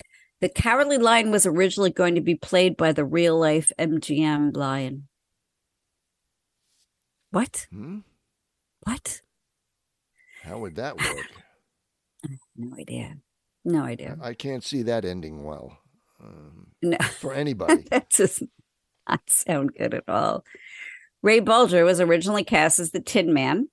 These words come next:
Speaker 1: However, he insisted that he would rather play the Scarecrow, his childhood idol Fred Stone had originated that role on stage in nineteen oh two.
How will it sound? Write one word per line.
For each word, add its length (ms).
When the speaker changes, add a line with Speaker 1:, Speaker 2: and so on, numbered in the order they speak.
Speaker 1:
However, 440
he 140
insisted 580
that 180
he 140
would 180
rather 260
play 200
the 120
Scarecrow, 760
his 240
childhood 600
idol 360
Fred 320
Stone 460
had 220
originated 680
that 260
role 360
on 220
stage 540
in 100
nineteen 380
oh 100
two. 400